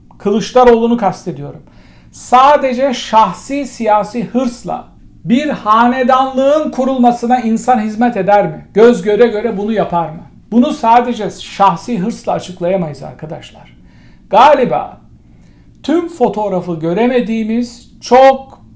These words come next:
daha büyük bir projenin içindeyiz ve bu projenin başat aktörlerinden bir tanesi Kılıçdaroğlu senelerce hiçbir seçimi kazanmayarak, mühürsüz pusulalara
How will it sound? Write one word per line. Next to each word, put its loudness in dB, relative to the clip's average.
daha 2
büyük 0
bir -4
projenin -4
içindeyiz -6
ve -4
bu -6
projenin -4
başat 0
aktörlerinden -4
bir -6
tanesi -8
Kılıçdaroğlu 4
senelerce 2
hiçbir -2
seçimi -8
kazanmayarak, -8
mühürsüz 0
pusulalara 2